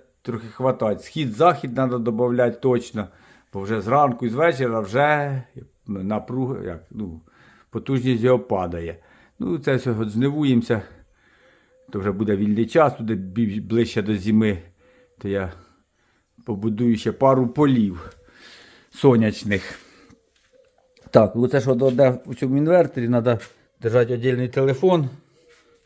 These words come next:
А ну, побачите, оце щас ось скільки там годин. Воно восьма тридцять, вже генерує одинадцять, почти дванадцять кіловат. І, і воно, бачите, десять кіловат уже виробив він.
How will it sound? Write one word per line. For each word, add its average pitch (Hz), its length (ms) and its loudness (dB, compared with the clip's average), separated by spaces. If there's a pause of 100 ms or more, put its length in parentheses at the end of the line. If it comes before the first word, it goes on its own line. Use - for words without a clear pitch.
А 98 40 -8
ну, 92 260 -6 (240)
побачите, 110 600 0 (520)
оце 123 200 -2
щас 120 220 2
ось 104 220 -4
скільки 113 260 -4
там 92 180 -2
годин. 98 460 -2 (640)
Воно 92 300 -4
восьма 113 440 0
тридцять, 170 640 2 (420)
вже 113 200 4
генерує 120 720 4
одинадцять, 127 720 0 (240)
почти - 280 -8
дванадцять 120 520 2
кіловат. 113 640 2 (540)
І, 107 320 2 (680)
і 107 240 -4
воно, 101 240 0
бачите, 107 400 0
десять 117 340 2
кіловат 156 520 2
уже 156 320 6
виробив 113 680 4
він. 92 220 -4